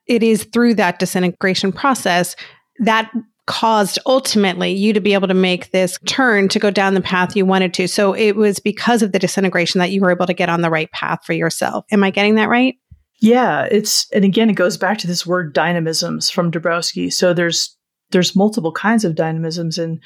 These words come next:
Speaker 2: some of them are the ones that break you down. And, you know, some of the processes of disintegration are, are terms that we still use in modern times, like dissociation.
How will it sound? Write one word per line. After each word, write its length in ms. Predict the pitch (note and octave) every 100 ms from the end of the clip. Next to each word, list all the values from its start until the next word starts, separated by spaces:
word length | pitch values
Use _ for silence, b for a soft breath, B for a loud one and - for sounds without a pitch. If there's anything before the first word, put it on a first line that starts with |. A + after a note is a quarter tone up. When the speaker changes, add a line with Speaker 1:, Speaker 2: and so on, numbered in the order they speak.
| B
Speaker 2:
some 220 | - A3+ A#3
of 120 | F3
them 180 | F3 E3
are 340 | D#3+ D#3 D3+ _ -
the 100 | F3+
ones 280 | F3 F3+
that 180 | F#3 E3
break 240 | F3 F3 F3+
you 60 |
down. 500 | D#3 F3+ F3 E3 D#3 B B B B
And, 340 | G#3 G3+ F#3+ E3+ _ _ _
you 100 | A3+
know, 100 | G#3+
some 240 | G3 A3+ B3+
of 60 |
the 80 | B3
processes 720 | - F#3 A3 - G3+ E3+ D#3
of 140 | D#3 C#3
disintegration 760 | D#3+ - E3+ E3 E3 D#3+ E3+
are, 220 | E3 E3 D#3+ - _ _ _ -
are 120 | F3+
terms 380 | F3 G#3 G3+ F#3+
that 240 | F#3 -
we 320 | F3 F#3 F3
still 320 | E3 - A3 G3+
use 300 | F3+ G#3 F#3+
in 80 |
modern 260 | D#3+ D#3 D#3
times, 320 | - G#3 G3+
like 200 | E3+ D#3
dissociation. 840 | F3 - F3 E3 F3 E3+ G3+ D#3